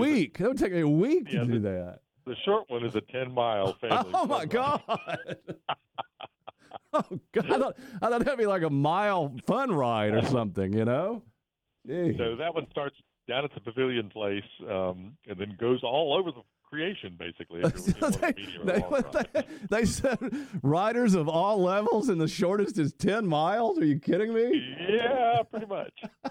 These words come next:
Speaker 1: Pretty much. <laughs>
Speaker 2: <laughs> God. All right, so if that's your thing, go for it there. Go for it.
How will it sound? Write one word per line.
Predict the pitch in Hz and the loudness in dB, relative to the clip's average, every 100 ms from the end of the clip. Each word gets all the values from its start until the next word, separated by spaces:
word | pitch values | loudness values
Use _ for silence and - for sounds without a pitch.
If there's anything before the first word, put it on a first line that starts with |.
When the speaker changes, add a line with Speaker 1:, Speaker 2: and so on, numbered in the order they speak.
| - | -10
Speaker 1:
Pretty | - 156 | -10 -8
much. | 143 - - | -8 -10 -4
<laughs> | - - - 494 - 1077 1077 1077 | -4 -2 -6 -6 -18 -16 -12 -12
Speaker 2:
<laughs> | 1077 - - - - | -10 -10 -10 -18 -6
God. | 214 - - 117 - 269 247 214 - - - | -4 -2 -2 -4 -4 -2 -2 -4 -14 -14 0
All | 131 | 2
right, | 233 208 | 2 0
so | 147 180 160 | 0 2 2
if | |
that's | 170 185 | 0 0
your | 202 | 0
thing, | 156 175 180 139 110 | 2 2 2 0 0
go | 147 175 | 2 2
for | 160 156 120 | 2 2 2
it | |
there. | 110 104 92 | 2 0 2
Go | 117 123 | 2 2
for | 175 107 98 | 2 2 2
it. | - | -2